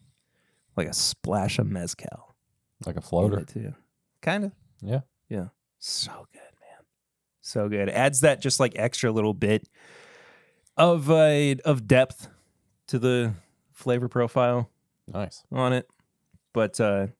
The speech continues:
Speaker 1: that's about the only, like, notable thing. I had a, a Dad's got a,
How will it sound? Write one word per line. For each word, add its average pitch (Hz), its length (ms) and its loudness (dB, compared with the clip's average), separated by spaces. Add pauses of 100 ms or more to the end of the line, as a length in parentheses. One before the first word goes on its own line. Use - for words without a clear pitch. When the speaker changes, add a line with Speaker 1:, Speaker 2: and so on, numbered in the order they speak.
(280)
Speaker 1:
that's 151 160 -4
about 185 160 2
the 131 100 0
only, 113 200 0
like, 98 240 -6 (1400)
notable 95 480 -2
thing. 104 320 -12 (420)
I 123 180 0
had 139 160 4
a, 123 180 2 (120)
a 131 100 0
Dad's 120 600 0
got 120 160 4
a, 101 140 2